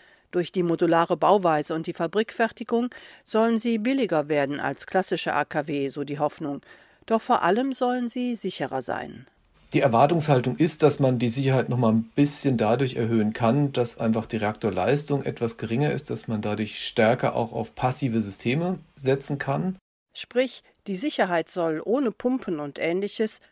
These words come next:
Speaker 1: rein aufgrund der Naturgesetze und ohne aktive Eingriffe der Bedienmannschaft garantiert werden. Sie sollen, so der technische Begriff, inert sicher sein. So jedenfalls die optimistischen Aussagen der Befürworter. Dazu Christoph Pistner.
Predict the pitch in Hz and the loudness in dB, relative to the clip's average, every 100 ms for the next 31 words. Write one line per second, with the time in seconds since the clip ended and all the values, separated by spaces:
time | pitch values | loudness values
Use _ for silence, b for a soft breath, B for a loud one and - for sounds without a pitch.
0 | _ - 196 240 277 262 - 220 233 240 | _ -4 0 0 0 -8 -4 -2 0 0
1 | 240 233 262 214 165 135 - - 151 - | -2 -2 -4 -4 -4 -6 -8 -8 -8 -2
2 | 208 240 196 190 - 226 233 - 165 147 | 2 2 2 -2 -6 -8 -4 -2 -4 -6
3 | 156 - 165 175 202 208 196 160 131 - | -10 -8 -6 -4 -4 -2 -2 -2 -4 -6
4 | 131 - 135 135 135 147 - - 131 - | -8 -10 -12 -10 -12 -12 -12 -12 -12 -12
5 | - b b b b b b - 226 208 | -16 b b b b b b -4 -2 4
6 | 214 240 262 254 254 254 240 220 220 233 | 4 4 2 0 0 0 0 -4 -2 -6
7 | - 220 240 - 175 185 - 226 226 180 | -6 -6 -6 -2 -4 -4 -8 -6 -2 -2
8 | 160 - - 254 240 185 156 151 139 143 | -4 -8 -10 -10 -4 -4 -2 -2 -4 -8
9 | b b b b _ 262 247 180 - 170 | b b b b _ -2 0 0 -4 -6
10 | - 165 170 - 202 - 240 196 175 185 | -2 -2 -2 -4 -4 -4 -2 -2 -4 -8
11 | - 208 160 156 156 143 143 156 190 - | -10 -6 -6 -6 -6 -6 -6 -8 -8 -6
12 | 175 127 120 - - - _ _ _ _ | -4 -4 -8 -12 -18 -18 _ _ _ _
13 | 233 - 294 285 - 180 - 139 - 151 | -6 -4 -6 -6 -6 -6 -8 -12 -10 -12
14 | - - 202 | -12 -8 -6